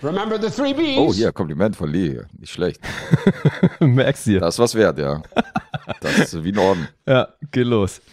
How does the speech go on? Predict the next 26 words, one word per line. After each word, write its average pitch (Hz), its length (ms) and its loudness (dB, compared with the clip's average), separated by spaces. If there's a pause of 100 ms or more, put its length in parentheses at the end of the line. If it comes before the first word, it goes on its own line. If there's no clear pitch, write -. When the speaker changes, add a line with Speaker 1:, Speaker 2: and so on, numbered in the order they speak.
(280)
Speaker 2:
Ja, 113 120 4
Grüße 110 260 2
an 127 60 4
Mister 131 180 0
Yoshimitsu 127 480 0
und 98 340 -2
der 98 100 0
hat 98 160 -4
seinen 95 160 0
Losfilm 95 300 -4
aufgewertet. 82 600 -4 (540)
Speaker 3:
Das 92 160 -8
habe 117 100 4
ich 113 60 4
mir 113 80 4
fast - 280 -4
gedacht, 101 300 -4
dass - 160 -8
das - 220 -4
von 98 140 -2
ihm 104 160 -2
kam, 76 260 -6
ey. 87 100 -14 (320)
Speaker 2:
Das, 92 240 -2
äh, 98 300 2
ja, 57 200 -4